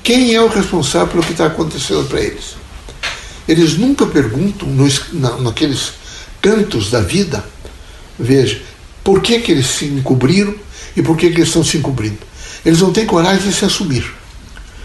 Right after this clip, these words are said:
Os fracos estão sempre escondidos atrás da mentira, da fraude. Veja,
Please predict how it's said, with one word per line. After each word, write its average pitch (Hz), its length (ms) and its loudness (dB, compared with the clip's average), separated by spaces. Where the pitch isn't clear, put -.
Os - 100 -6
fracos 175 560 -2
estão 131 260 -2
sempre 220 320 -2
escondidos 147 560 -2
atrás 123 300 0
da 120 60 4
mentira, 151 520 0
da 120 100 0
fraude. 160 500 0
Veja, 110 280 2